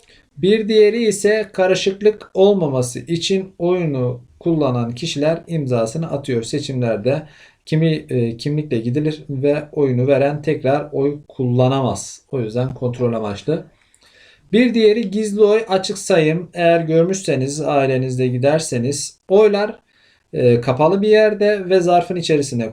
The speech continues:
konur. Sayımlar ise herkesin huzurunda burada hem oy verenler hem de parti temsilcileri ya da görevlileri kime oy verdiğini zarflardan görerek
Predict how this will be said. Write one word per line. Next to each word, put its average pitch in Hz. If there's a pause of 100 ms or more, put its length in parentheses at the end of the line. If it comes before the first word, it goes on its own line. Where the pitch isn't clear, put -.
konur. 190 (540)
Sayımlar 156
ise 196 (400)
herkesin 202
huzurunda 143
burada 139
hem 170
oy 165
verenler 113
hem 151
de 165 (460)
parti 139
temsilcileri 123
ya 123
da 120
görevlileri 123 (320)
kime 185
oy 143
verdiğini 110
zarflardan 113
görerek 160